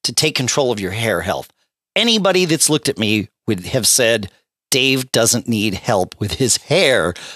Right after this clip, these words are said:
I got plenty of it, right? Well, here's the thing. Nutrafol was actually thinking about being on Mac Geek Gab earlier this year, and then th-, some of their plans changed. But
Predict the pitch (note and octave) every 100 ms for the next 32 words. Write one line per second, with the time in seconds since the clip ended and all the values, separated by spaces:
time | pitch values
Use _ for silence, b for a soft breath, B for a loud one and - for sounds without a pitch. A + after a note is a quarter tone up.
0 | B - D#3+ F#3 F3+ - A3 C4+ D3 D2
1 | - - _ G#2 D3+ - - B B _
2 | A#3 A3 D#4+ D#4+ F3+ - C3 E2+ B B
3 | - E4 E4+ - A#3 G3+ D#3 F3+ F#3+ -
4 | F3+ - C#3+ D3+ C3 G#2+ F#2+ A2+ G#2+ G#2
5 | G2 F#2 - B2+ G#2 A2+ G2 - A#2+ A#2
6 | A2+ F#2+ F#2 - G2+ F2+ - B B _
7 | D#3+ F3 F#3+ F#3 F#3 E3+ E3 F3+ F3+ -
8 | F#3+ D#3 B2 E3+ D#3 C#3+ - F#2+ C#2+ -
9 | _ - -